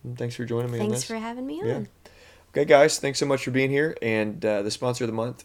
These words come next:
Speaker 1: for those that are watching on Gab T V is Banner of Truth. So please go out and check out the Banner, buy some books from them, and check out their East Coast Pastors Conference that's going on,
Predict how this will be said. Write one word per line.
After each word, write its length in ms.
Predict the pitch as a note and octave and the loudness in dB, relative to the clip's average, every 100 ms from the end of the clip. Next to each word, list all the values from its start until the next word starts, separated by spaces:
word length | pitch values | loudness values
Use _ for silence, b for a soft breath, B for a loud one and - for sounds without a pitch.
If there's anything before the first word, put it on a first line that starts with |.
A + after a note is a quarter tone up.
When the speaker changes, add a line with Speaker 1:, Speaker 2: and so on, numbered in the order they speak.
| - - | -20 -8
Speaker 1:
for 220 | A2+ A2 | -2 2
those 220 | A2 A2 | 2 2
that 80 | G#2+ | 0
are 40 | |
watching 300 | G#2+ G#2+ - | -2 -2 -2
on 160 | G#2+ A2+ - | -6 -6 -4
Gab 200 | G#2 - | -4 -2
T 140 | G#2+ | -2
V 220 | B2 A#2+ B B B | -2 -4 B B B
is 360 | A2 G#2+ G#2 A2+ - | 2 4 4 -2 -4
Banner 300 | G#2 G#2+ G#2+ | -2 0 -2
of 80 | |
Truth. 340 | - D3 B2 - | -4 -6 -6 -10
So 200 | - F#2+ | -4 -2
please 240 | - A2 G#2+ | 0 -2 0
go 140 | A2+ | 2
out 200 | A2 - - | 0 -2 -8
and 300 | G#2+ G2+ G#2 - | -8 -6 -10 -4
check 200 | A#2 A2+ | -2 -2
out 80 | G#2+ | -2
the 60 | |
Banner, 280 | G#2+ A2 A2+ | 0 0 -2
buy 140 | G#2 | -2
some 160 | G#2+ G#2 | -4 -2
books 180 | A2 - | -4 -4
from 120 | A2+ | -6
them, 260 | A2+ A2 A2+ B B B | -4 -4 -6 B B B
and 140 | A#2 F#2+ | -6 0
check 200 | A2 A2+ | 2 2
out 120 | G2+ | 0
their 160 | G#2+ | 0
East 300 | - A2 - - | -2 -6 -6 -4
Coast 300 | A2 G#2+ - | -4 -6 -8
Pastors 400 | A2+ A2+ G#2+ - | -6 -6 -6 -4
Conference 420 | A2 G#2 G#2 G2+ | -4 -2 -4 -4
that's 140 | G2+ | -6
going 220 | - G#2+ G#2 | -2 -2 -2
on, 240 | G#2 | -4